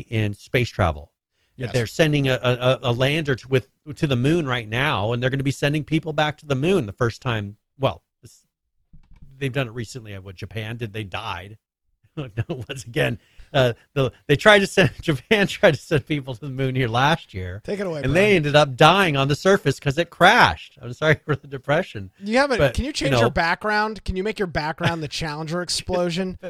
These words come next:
Speaker 1: <laughs>
Speaker 2: or, or maybe a picture of the teacher dying? Maybe put a picture of her and her kids in there, Brian. Maybe that'd be really good.
Speaker 1: <laughs>
Speaker 2: You have anything else to add to the program today? This is ridiculous.
Speaker 1: <laughs>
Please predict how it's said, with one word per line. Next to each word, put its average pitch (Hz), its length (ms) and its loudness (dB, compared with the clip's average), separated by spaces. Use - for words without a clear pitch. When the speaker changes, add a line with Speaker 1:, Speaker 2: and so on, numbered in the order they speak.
Speaker 1:
<laughs> - 200 -16
Speaker 2:
or, 180 180 0
or 190 120 0
maybe 202 260 0
a 175 60 -2
picture 196 360 -2
of 185 80 0
the 170 80 -4
teacher 180 520 -4
dying? 170 440 2
Maybe 269 260 2
put 285 200 0
a 208 40 0
picture 233 280 -2
of 208 60 0
her 214 100 4
and 208 100 0
her 175 80 0
kids 175 360 0
in 151 100 -4
there, 120 180 -10
Brian. 110 440 -8
Maybe 233 160 4
that'd 240 180 2
be 262 100 -2
really 180 380 2
good. 147 320 -4
Speaker 1:
<laughs> - 20 -18
Speaker 2:
You 202 100 2
have 240 180 4
anything 208 420 0
else 196 220 0
to 180 140 -4
add 175 360 -2
to 190 100 -4
the 175 80 -2
program 185 480 -2
today? 214 300 -2
This 190 420 0
is 226 160 -2
ridiculous. 160 760 0
Speaker 1:
<laughs> 135 60 0